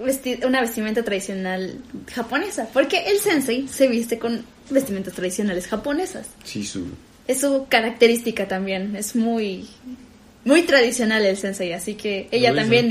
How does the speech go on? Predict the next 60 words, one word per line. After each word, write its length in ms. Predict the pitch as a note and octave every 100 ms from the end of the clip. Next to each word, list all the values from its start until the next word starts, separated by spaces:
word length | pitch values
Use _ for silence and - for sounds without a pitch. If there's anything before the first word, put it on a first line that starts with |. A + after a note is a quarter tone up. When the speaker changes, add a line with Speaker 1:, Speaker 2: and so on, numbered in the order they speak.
| A#3
Speaker 1:
dice, 200 | A3+ A3
"No, 140 | D#4+ -
pues 200 | C#3+ D4+
yo 100 | C4 C4
también 240 | B3+ B3
me 60 | A3
voy 80 |
a 40 | G#3+
vestir 300 | F#3 - G3
como 240 | A3 G#3+
él". 80 | D#4+ A4+ - - - - - - - -
Y 140 | D4+ D#4+
cada 220 | D#4+ D#4+
vez 120 | D#4
que 100 | D#4
lo 100 | C#4
ve, 120 | B3 A#3+
le 60 |
hace, 220 | A#3 F#3+ F#3+
"Bi, 1040 | G3 F#3+ F#3+ F#3+ F#3+ F#3+ F#3+ F#3+ F#3+ G3 G3 -
Speaker 2:
<laughs> 580 | C3 - - C3 -
Speaker 1:
bi". 960 | - - A3 G#3 G3 G3 G3 G3 G3 A3 - - - - -
Porque, 260 | D#4+ -
pues, 280 | B3+ A#3 A#3
está 180 | - A3
enamorada 420 | G#3+ G#3 G#3 G#3+
de 280 | A3 D4+ D#4+
él 80 | D#4+
y 40 |
hasta 340 | B3 - F#3+ -
te 200 | A3 A3+
muestran 360 | A3 A3 A#3
cómo 180 | A#3+ A3+
está 160 | A#3 G#3+
la 140 | G#3+
casa 260 | G#3+ A3+ A3+
de 140 | C4
ella, 260 | C4 C4+ C4+
que 100 | G3
en 80 |
su 160 | G#3+ G3+
habitación 440 | F#3+ G3 G#3 A#3+
está 260 | A3+ A3+ F#3+ -
tapizada 680 | C#4+ D4+ F4 D#4+ E4 B3+ C#3+
Speaker 3:
Ah, 20 |
Speaker 1:
de 160 | C#3+ C4
Speaker 3:
sí, 40 |
Speaker 1:
fotos 180 | E3 C#4
Speaker 3:
llega, 100 | C#4
Speaker 1:
del 180 | C4+ A3
sensei. 300 | G#3+ F#3+ F3
Speaker 3:
ah, 20 |
sí, 220 | F3+ G3 F#3+
porque 220 | E3+ D3+
llega 180 | D3 E3+
la 100 | D#3+
mamá 240 | B2+ B2 C#3+
y 40 |
le 40 | D3
dice, 260 | C#3+ D3